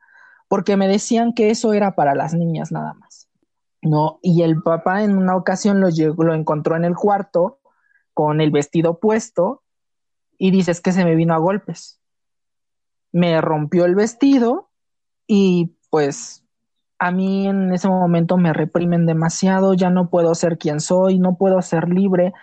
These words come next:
y me doy cuenta que fuera de casa también me señalan por esta cultura que tenemos patriarcal. ¿Tú qué opinas sobre esto?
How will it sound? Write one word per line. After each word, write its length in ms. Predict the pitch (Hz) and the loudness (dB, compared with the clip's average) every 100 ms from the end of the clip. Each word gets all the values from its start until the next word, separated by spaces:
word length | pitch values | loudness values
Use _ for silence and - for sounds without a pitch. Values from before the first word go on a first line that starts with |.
| - - - - | -20 -20 -20 -6
y 420 | 202 202 208 214 - | 0 4 4 2 2
me 220 | 196 196 | 2 4
doy 200 | 202 208 | 2 0
cuenta 580 | - 226 226 196 208 - _ _ | -2 -2 0 0 -2 -6 _ _
que 140 | - 180 | -4 -2
fuera 240 | 214 220 | 0 0
de 180 | 220 180 _ | 0 -4 _
casa 240 | 214 - 202 | -8 -4 -6
también 400 | 170 175 185 190 | -2 0 0 0
me 80 | |
señalan 560 | 190 175 180 175 160 - _ _ _ _ - | 0 0 0 -2 -4 -10 _ _ _ _ -2
por 240 | 180 190 | 0 2
esta 320 | 185 - 208 | 0 0 -6
cultura 580 | 196 208 180 - 170 165 | -2 -2 -2 0 0 0
que 80 | - | -4
tenemos 840 | 175 165 165 180 180 165 - - _ _ _ - | -4 -2 0 -2 -2 -6 -10 -20 _ _ _ -6
patriarcal. 840 | 151 - 151 143 - 165 151 - _ _ _ _ _ _ - | -4 -2 -4 -4 -2 -2 -2 -6 _ _ _ _ _ _ -4
¿Tú 160 | 220 196 | -2 0
qué 100 | 262 | 0
opinas 360 | 247 226 226 | 2 2 0
sobre 280 | 226 202 196 | 0 0 0
esto? 380 | 233 - - | -2 -6 -14